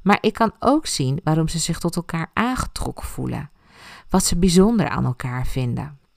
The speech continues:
welke eigenschappen ze van elkaar aantrekkelijk vinden en hoe ze elkaar aanvullen. Zoals dat gaat in de liefde, wordt een mens vaker dan één keer verliefd in zijn of haar leven.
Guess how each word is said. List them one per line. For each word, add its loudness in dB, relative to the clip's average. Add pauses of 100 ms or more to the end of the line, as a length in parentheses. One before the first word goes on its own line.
(580)
welke 2
eigenschappen 2
ze -6
van -2
elkaar -6
aantrekkelijk -6
vinden 0 (440)
en 4
hoe 6
ze 0
elkaar -4
aanvullen. -2 (920)
Zoals 4
dat 0
gaat 2
in 0
de 4
liefde, -4
wordt -6
een 0
mens -2
vaker -2
dan 0
één 4
keer -2
verliefd -4
in -2
zijn -6
of -10
haar -6
leven. -6